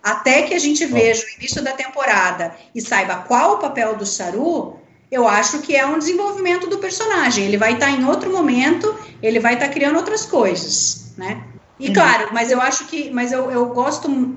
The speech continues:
Speaker 1: eu não, eu não gosto tanto do Saru, mas eu acho que, é, o Doug Jones faz com que ele seja excelente, né?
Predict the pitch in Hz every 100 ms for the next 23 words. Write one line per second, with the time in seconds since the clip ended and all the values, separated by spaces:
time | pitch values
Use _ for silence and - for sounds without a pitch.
0 | - - - - 247 285 285 277 269 294
1 | 320 - 370 - - - 302 370 - 359
2 | 349 - 381 277 214 180 - - _ _
3 | 202 202 226 233 226 254 - 294 - 233
4 | 226 226 226 226 226 226 226 220 202 233
5 | 247 254 226 254 311 339 349 - - 233
6 | 277 302 - - 285 - 247 240 254 -
7 | 226 240 262 247 247 - 294 185 175 160
8 | - - - - _ _ - 127 190 220